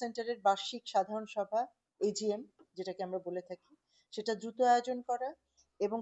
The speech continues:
Council of Management-এর যে দ্বিবার্ষিক নির্বাচন, যা এখন আয়োজন করা আবশ্যক হয়ে পড়েছে, তা নিয়ে আলোচনা করা। আপনারা অবগত আছেন যে বাংলাদেশ সেন্টারের দুটি বিবাদমান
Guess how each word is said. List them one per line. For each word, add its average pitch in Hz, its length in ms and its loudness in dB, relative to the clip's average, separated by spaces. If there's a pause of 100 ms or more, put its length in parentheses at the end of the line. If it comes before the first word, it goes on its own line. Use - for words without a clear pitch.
Council 226 380 4
of 269 60 0 (120)
Management-এর 226 600 -2
যে 214 120 -10
দ্বিবার্ষিক 214 460 0 (100)
নির্বাচন, 190 440 0 (440)
যা 214 160 8 (100)
এখন 240 200 -2 (100)
আয়োজন 208 340 6
করা 226 140 6 (100)
আবশ্যক 214 440 -4
হয়ে 202 200 -4
পড়েছে, 185 360 -4 (420)
তা 202 200 8
নিয়ে 220 220 0
আলোচনা 147 420 -12
করা। - 160 -16 (1300)
আপনারা 254 320 4
অবগত 277 280 -2 (160)
আছেন 285 200 -8 (100)
যে 269 80 -2 (120)
বাংলাদেশ 208 420 2
সেন্টারের 233 360 -4 (120)
দুটি 214 220 -10 (140)
বিবাদমান 190 500 0